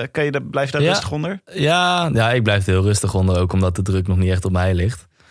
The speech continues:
Speaker 2: Afgelopen jaren. Ehm, maar ik weet nog wel bij het eerste praatje van Ralf dat hij zei van, eh, "Dit jaar waren we de tweede ploeg, de tweede beste ploeg van de wereld. En volgend jaar wil ik, eh,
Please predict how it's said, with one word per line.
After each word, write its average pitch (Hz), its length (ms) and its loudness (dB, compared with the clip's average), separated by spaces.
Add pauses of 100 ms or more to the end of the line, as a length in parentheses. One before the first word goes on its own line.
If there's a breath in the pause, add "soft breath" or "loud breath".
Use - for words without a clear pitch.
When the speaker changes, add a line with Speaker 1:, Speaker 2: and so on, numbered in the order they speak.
(340 soft breath)
Speaker 2:
Afgelopen 87 600 -2
jaren. 87 420 0 (320 loud breath)
Ehm, 87 440 0 (100)
maar 95 180 -2
ik 107 80 0
weet 98 120 0
nog 92 100 0
wel 95 140 0
bij 104 100 0
het 104 120 -2
eerste 107 260 -2
praatje 110 360 -2
van 110 160 0
Ralf 107 280 0
dat 113 140 -2
hij 113 100 0
zei 107 260 0
van, 110 320 0
eh, 110 340 0
"Dit 107 160 -2
jaar 110 140 0
waren 104 280 0
we 107 80 0
de 98 60 -4
tweede 117 280 0
ploeg, 120 220 -2 (100)
de 107 120 -2
tweede 120 300 0
beste 113 260 0
ploeg 117 180 -2
van 113 140 -2
de 113 60 2
wereld. 113 340 0
En 104 140 -2
volgend 110 400 0
jaar 107 400 0
wil 117 220 2
ik, 113 260 0
eh, 117 80 0